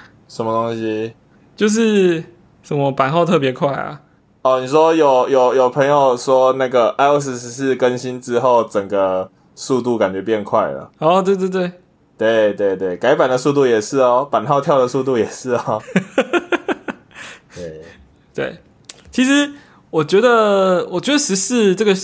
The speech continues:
Speaker 2: 这个版本还不错啦，对，因为我，我从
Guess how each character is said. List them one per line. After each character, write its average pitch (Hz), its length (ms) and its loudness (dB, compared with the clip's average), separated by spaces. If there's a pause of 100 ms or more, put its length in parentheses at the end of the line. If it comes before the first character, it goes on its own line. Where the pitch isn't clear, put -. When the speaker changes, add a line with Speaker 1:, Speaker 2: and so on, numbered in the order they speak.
(120)
Speaker 2:
这 - 100 -10
个 208 80 -6
版 170 180 0
本 139 280 -4 (380)
还 165 140 -2
不 214 100 -6
错 214 220 0
啦， 139 360 0
对， 160 180 0
因 196 120 -2
为 185 100 -6
我， 143 220 -10 (100)
我 - 180 -6 (600)
从 180 360 -4